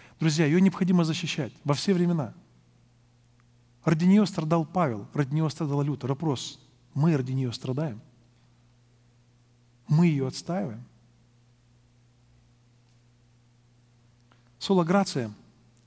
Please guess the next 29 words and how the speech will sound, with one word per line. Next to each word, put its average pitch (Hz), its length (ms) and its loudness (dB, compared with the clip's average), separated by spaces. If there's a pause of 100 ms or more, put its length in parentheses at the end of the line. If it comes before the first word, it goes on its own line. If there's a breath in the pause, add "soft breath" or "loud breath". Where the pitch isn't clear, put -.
(180)
это 170 160 0
не 180 80 4
просто 180 340 0
важный 139 320 0
принцип, 139 380 -2 (420 soft breath)
это 170 260 0 (180)
суть - 680 0
нашей 151 340 0
жизни 135 320 0
во 131 80 -4
Христе 135 360 -6
Иисусе. 123 400 -10 (880 soft breath)
Это 185 200 4
та 202 120 4
почва, 170 520 0 (260 loud breath)
на 160 100 4
которой 196 340 4
вырастает 185 720 2
святое 180 440 2
дерево 175 320 4
нашей 170 320 2
веры, 160 320 4
дающее 160 460 2
настоящую 165 680 0
тень 170 280 2
уставшим 147 600 -2 (240 loud breath)
и 170 60 -4
прохладу 147 440 -2
измученным. 123 480 -6